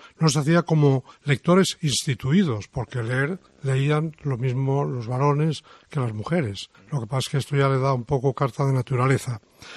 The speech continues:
Pero bueno, yo creo que eso sería, a mi, a mi entender, ¿no?, secundario, porque ya era una cosa que se hacía. Lo que es importante es leer bien. Leer bien para que se enteren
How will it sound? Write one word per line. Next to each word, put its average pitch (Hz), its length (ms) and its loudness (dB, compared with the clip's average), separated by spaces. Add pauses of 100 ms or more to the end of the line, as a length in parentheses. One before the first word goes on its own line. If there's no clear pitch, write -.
(180)
Pero 147 160 2
bueno, 160 160 6
yo 143 80 6
creo 135 200 0
que 156 100 0
eso 151 420 0
sería, 156 380 2
a - 100 -2 (160)
mi, - 400 -6
a - 20 -2
mi 120 120 -2
entender, 135 520 0
¿no?, 135 160 -4 (160)
secundario, 151 960 2
porque 127 280 -4
ya 131 80 0
era 131 100 0
una 127 160 -2
cosa 131 220 -4
que 123 100 -4
se 127 80 -2
hacía. 135 360 0 (220)
Lo 143 100 -8
que 143 120 -2
es 127 80 0
importante 139 600 2
es - 220 -2
leer 131 320 2
bien. 120 400 0 (260)
Leer 139 180 2
bien 135 260 2
para 127 220 0
que 120 400 -2
se - 140 -10
enteren 135 520 0